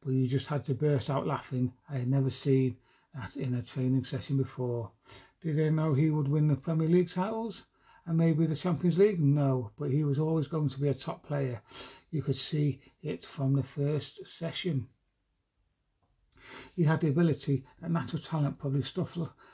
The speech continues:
that would have been coached out of him, to be honest. It had been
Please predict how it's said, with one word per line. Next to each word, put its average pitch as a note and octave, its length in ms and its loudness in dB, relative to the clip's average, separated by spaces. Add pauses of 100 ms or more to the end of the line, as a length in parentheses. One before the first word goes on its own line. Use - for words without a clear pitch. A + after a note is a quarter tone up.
(400)
that - 200 -12 (1200)
would E3+ 220 0
have D3 160 0
been D#3 220 2
coached D3 480 -2
out C#3+ 220 -2
of C3+ 120 -2
him, C3 360 0
to D3+ 100 -6
be C#3 100 0
honest. C3+ 480 -2 (420)
It E3+ 120 -8
had D3 320 -6 (340)
been C#3+ 320 2